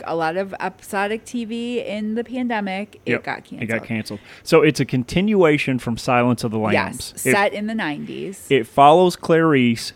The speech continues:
Speaker 2: immediately. I think it's a year after Silence of the Lambs. So she's
Speaker 1: Yeah.
Speaker 2: in, she's in therapy, but she's also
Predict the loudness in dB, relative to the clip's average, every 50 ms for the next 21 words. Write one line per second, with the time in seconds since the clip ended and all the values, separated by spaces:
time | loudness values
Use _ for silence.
0 | _ -4 -2 0 2 4 4 2 4 4 4 4 4 2 2 2 0 0 0 -4
1 | -4 -4 -4 -6 -6 -4 -4 -4 -4 -4 -2 0 2 2 2 2 2 2 2 0
2 | 0 -4 -6 -4 -4 -2 -2 0 0 -2 -2 -4 -6 -6 -4 -4 -2 -2 -4 -4
3 | -8 -10 -12 -14 -14 -16 -8 -4 -4 -4 -4 -4 -8 -8 -8 -8 -6 -4 -4 -4
4 | -6 -8 -12 -10 -4 0 0 0 0 0 -2 -2 -2 0 0 2 4 4 4 4
5 | 4 2 2 2 2 2 0 -4 -10 -20 -20 -20 _ _ _ 0 2 4 6 6
6 | 4 2 -2 -6 -4 -2 0 2 2 2 2 4 4 4 2 2 2 2 4 4
7 | 4 4 4 2 2